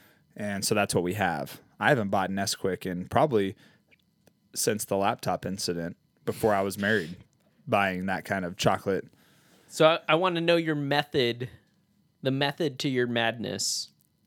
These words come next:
Speaker 2: for the
Speaker 1: For the making of it.
Speaker 2: for the making of it.
Speaker 1: Yeah, I always add the syrup first.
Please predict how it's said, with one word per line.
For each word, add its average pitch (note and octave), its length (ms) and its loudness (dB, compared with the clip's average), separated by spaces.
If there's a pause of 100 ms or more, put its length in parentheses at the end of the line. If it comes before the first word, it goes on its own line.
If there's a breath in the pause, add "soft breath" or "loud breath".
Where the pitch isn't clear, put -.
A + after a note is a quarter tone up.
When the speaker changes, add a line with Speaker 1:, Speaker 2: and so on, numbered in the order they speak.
(200)
Speaker 2:
for A#2 160 0
the G#2 340 -2 (180)
Speaker 1:
For A#2+ 260 4
the G#2+ 100 -2
making G2+ 400 -4
of C2 120 -4
it. - 120 -4
Speaker 2:
for C3 80 0
the A#2 80 -2
making A2 340 -2
of F#2 120 -10
it. - 140 -10 (120)
Speaker 1:
Yeah, A2 180 4
I B2 120 6
always C3 440 4
add G#2 340 2
the G#2 80 -2
syrup G2+ 340 -2
first. - 440 -6